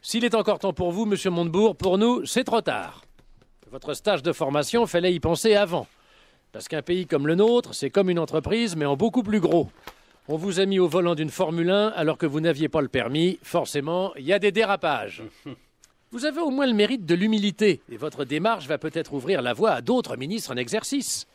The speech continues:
On imagine bien monsieur Sapin, grand détenteur des cordons de la bourse, faire un stage d'insertion professionnelle chez l'épicier du coin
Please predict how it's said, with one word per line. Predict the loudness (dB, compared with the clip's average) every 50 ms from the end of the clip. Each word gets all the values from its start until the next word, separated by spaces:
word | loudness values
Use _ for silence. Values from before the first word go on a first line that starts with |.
| _ _ _ _ -20 -20 -20 _ _ -6
On | -4 -2 0
imagine | 2 4 4 2 2 0 -4 -8
bien | -6 -4 -2 -2 0 0
monsieur | -2 -2 -4 -4 -6 -6 -4 -4 -4
Sapin, | -2 -2 -2 -2 -4 0 0 0 0 0 -4 _ _ _ _ _ _ _ _ _ -16
grand | -8 -2 2 2 2 2
détenteur | 0 -4 -4 -2 -4 -2 0 -2 -2 0
des | -2 -2
cordons | -2 -2 -2 -2 -4 -2
de | 0
la | -2 0
bourse, | 0 0 -2 -2 -2 -6 -10 -10 _ -20 -20 -20 _ -20 -10
faire | 0 0 0 2
un | 2 -2
stage | -2 -2 0 0 0 0 0 -2
d'insertion | -2 -4 -2 -2 -6 -6 -2 -4 -4 -2
professionnelle | 0 -2 -2 -2 -2 -4 -2 -4 -2 -2 -2 -4
chez | -4 -4 -2 -2
l'épicier | -2 -2 -2 -4 -8 -2 -4 -2
du | -2 -2 -8
coin | 0 2 2 2 2 0